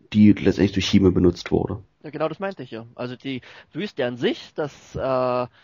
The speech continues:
Speaker 2: dass die Riesen wieder so unvernünftig waren und eben ein Teil von Eternia in der Wüste verwandelt haben,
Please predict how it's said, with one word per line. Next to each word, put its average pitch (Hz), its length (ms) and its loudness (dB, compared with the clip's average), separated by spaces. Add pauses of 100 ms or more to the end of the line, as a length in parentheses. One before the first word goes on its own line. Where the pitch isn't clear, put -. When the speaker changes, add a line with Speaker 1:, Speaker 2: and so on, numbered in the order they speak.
(440)
Speaker 2:
dass 127 200 -8
die 131 240 -8
Riesen 151 380 -6
wieder 139 280 -2
so - 80 -12
unvernünftig 190 440 -10
waren 170 180 -4
und 151 320 -12
eben 143 240 -10
ein 123 140 -10
Teil 147 200 -6
von 165 120 -14
Eternia 156 340 -10
in 147 60 -8
der 123 140 -8
Wüste 180 200 -14
verwandelt 220 260 -8
haben, 240 300 -10